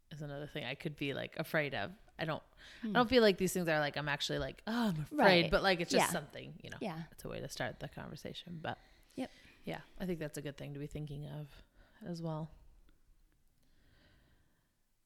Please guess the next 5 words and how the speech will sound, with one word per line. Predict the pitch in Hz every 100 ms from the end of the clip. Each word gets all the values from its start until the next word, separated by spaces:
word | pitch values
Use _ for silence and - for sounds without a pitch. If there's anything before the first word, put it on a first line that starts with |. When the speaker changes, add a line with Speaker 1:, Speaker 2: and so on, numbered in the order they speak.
| _ _ _ _
Speaker 1:
So, | - - - - 180 175 165 165 165 170
what's | 165 - -
the | -
last | 185 175 -
book | 226